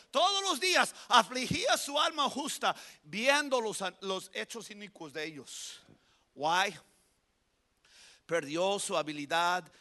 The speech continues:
de pensar en lo espiritual. Es más, si usted nota conmigo, la Biblia dice en el versículo,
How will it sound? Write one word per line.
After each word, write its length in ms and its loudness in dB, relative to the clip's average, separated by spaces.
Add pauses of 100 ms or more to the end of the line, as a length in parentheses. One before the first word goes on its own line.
(180)
de 100 -2
pensar 1000 -2
en 180 -6
lo 300 -2 (320)
espiritual. 760 -10 (1200)
Es 200 -8
más, 240 -2
si 100 -8
usted 200 -6
nota 280 -4
conmigo, 580 -4 (800)
la 120 2
Biblia 280 -4
dice 680 -4
en 140 -6
el 140 -4
versículo, 840 -4